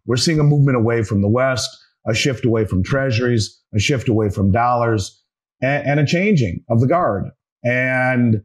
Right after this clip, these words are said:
you know, countries are tired of sanctions and the bullying,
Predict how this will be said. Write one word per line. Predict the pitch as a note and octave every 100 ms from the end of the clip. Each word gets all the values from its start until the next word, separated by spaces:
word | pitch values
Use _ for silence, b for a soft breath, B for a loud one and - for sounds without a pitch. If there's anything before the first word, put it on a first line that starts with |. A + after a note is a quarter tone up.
| _ _ _ _ F#2
you | C3
know, | A2
countries | G#2+ E3 G3 A#3+
are | F3+ D#3
tired | E3 F3
of | E3+
sanctions | C3+ C3 B2 A2+ D3 E3+ E3+ - _ _ _ _ -
and | A#2 A#2+ A#2 A2+
the |
bullying, | A#2 B2+ B2 B2 B2+ D3+ C#3